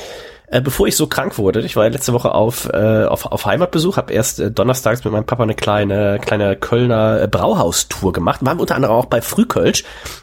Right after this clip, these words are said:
und, ähm, dann Donnerstag war ich bei unserem guten Freund Pidda von Piddas Craft Beer Shop, da bei der F-, Geburtstagsfeier, der immer am dreiundzwanzigsten zwölften Geburtstag und letztes Jahr bei dieser Geburtstagsfeier, da hat Reinhold sich schon Corona geholt.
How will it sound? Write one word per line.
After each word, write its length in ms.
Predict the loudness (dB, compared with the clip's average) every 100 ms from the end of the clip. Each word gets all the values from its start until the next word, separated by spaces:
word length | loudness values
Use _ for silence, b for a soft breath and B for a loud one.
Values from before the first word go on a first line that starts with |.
| B 0
und, 600 | 4 4 4 0 -4 -4
ähm, 260 | -2 -2 0
dann 320 | 0 0 0
Donnerstag 480 | 0 0 0 -2 0
war 120 | -2
ich 100 | -2
bei 80 | -4
unserem 200 | -4 -6
guten 140 | -8
Freund 300 | -4 -4 -4
Pidda 300 | -2 0 0 B B B
von 180 | -4 -2
Piddas 300 | 0 0 0
Craft 280 | -2 -2 -2
Beer 100 | 0
Shop, 260 | 0 -2 B B B B 0
da 160 | 2
bei 140 | 2 0
der 80 |
F-, 140 | 0 0
Geburtstagsfeier, 480 | 0 0 0 0 2
der 80 | 2
immer 100 | 2
am 100 | 2
dreiundzwanzigsten 640 | 0 2 0 -2 -2 -2
zwölften 360 | 0 0 0
Geburtstag 480 | -2 -2 -2 0 0
und 100 | 0
letztes 420 | 0 0 0 2
Jahr 180 | 0 0 B B B
bei 160 | 0 0
dieser 220 | 0 -2
Geburtstagsfeier, 760 | -2 -2 -2 -4 -2 0 2 0 B B
da 80 | -2
hat 180 | -2 0
Reinhold 340 | 0 2 0 0
sich 140 | -2
schon 140 | 0
Corona 360 | 0 0 0 0
geholt. 460 | -2 0 0 0